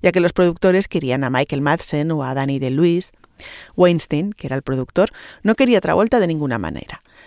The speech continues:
pero él aceptó trabajar por ciento cincuenta mil dólares, que aunque nos parezca mucho es una cifra muy baja para alguien de su trayectoria. Y además Tarantino le dio un ultimátum:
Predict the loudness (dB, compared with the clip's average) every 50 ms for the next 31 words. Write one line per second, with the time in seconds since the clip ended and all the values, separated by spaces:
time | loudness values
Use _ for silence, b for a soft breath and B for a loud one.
0 | b b b 2 4 4 2 0 0 0 -2 0 0 0 0 2 2 0 0 0
1 | 0 0 0 0 0 0 -2 -2 0 0 0 2 0 -2 -4 -4 -4 -4 -4 -2
2 | -2 0 0 0 0 2 2 2 2 2 0 -2 -4 -6 -8 -10 -16 _ -12 -10
3 | -8 -6 -6 -6 -6 -4 -4 -4 -4 -4 -4 -4 -2 -2 -2 -4 -4 -4 -2 -2
4 | -2 -2 -4 -2 0 0 0 2 2 2 2 2 2 2 0 -2 -4 -4 -4 -4
5 | -4 -4 -4 -4 -4 -6 -6 -4 -6 -6 -4 -4 -4 -4 -4 -4 -2 -2 -2 -2
6 | -4 -8 -12 _ _ B B B B B B B B 4 4 4 4 2 2 0
7 | 0 0 0 0 0 2 2 4 4 4 2 2 2 0 -2 -2 -4 -6 -6 -6
8 | -8 -8 -8 -10 -12 -12 -12 -14